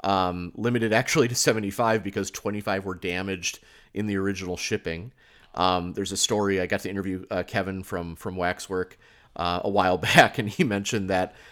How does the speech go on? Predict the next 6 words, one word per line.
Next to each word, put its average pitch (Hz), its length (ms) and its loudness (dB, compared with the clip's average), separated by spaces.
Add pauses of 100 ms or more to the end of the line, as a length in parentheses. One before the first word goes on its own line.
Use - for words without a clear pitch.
(120)
um, 92 400 0 (140)
their 107 220 4
office 104 460 4
is, 98 140 -6
like, 95 160 -6
above 95 600 -2